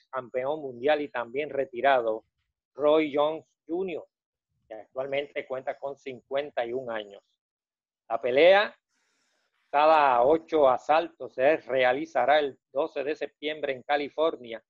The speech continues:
La última vez que Tyson peleó fue cuando el ir-, irlandés Kevin McBride le ganó en seis asaltos. Eso fue en el dos mil cinco.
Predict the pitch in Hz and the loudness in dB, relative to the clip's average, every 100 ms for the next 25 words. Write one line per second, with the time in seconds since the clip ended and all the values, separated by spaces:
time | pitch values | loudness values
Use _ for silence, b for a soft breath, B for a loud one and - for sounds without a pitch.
0 | _ _ _ _ _ _ _ _ _ 147 | _ _ _ _ _ _ _ _ _ 2
1 | 156 170 233 240 269 233 208 208 240 - | 6 6 4 0 -4 2 4 6 4 2
2 | - - 135 127 143 170 160 151 139 143 | -12 -10 -8 2 2 2 -2 -8 -6 -6
3 | 131 143 180 202 _ _ _ _ _ _ | -4 0 0 0 _ _ _ _ _ _
4 | _ _ _ _ _ 139 156 170 165 156 | _ _ _ _ _ 2 6 6 6 6
5 | 147 131 143 143 139 139 139 147 151 131 | 4 0 2 2 4 2 4 2 0 -4
6 | - 156 143 143 143 131 131 165 175 151 | -8 -8 -4 0 0 0 0 0 0 -4
7 | 151 165 156 135 131 170 175 135 _ _ | -4 -4 -6 -8 -2 -2 -2 -6 _ _
8 | _ _ _ _ 120 123 127 131 165 147 | _ _ _ _ -6 -4 -2 0 -2 -2
9 | - 151 196 190 _ _ - 123 - 135 | 0 2 2 -4 _ _ -8 -8 -2 0
10 | 123 101 _ 107 _ _ _ _ _ 151 | 0 -4 _ _ _ _ _ _ _ -8
11 | 143 160 196 - _ _ _ _ _ _ | -2 0 0 -4 _ _ _ _ _ _
12 | 135 165 160 151 165 190 202 - _ _ | -4 -4 -6 -2 -2 -2 -4 -10 _ _
13 | _ _ _ _ - 127 151 160 - 196 | _ _ _ _ -6 -4 -4 -6 -4 -6
14 | 202 - - | -6 -12 -20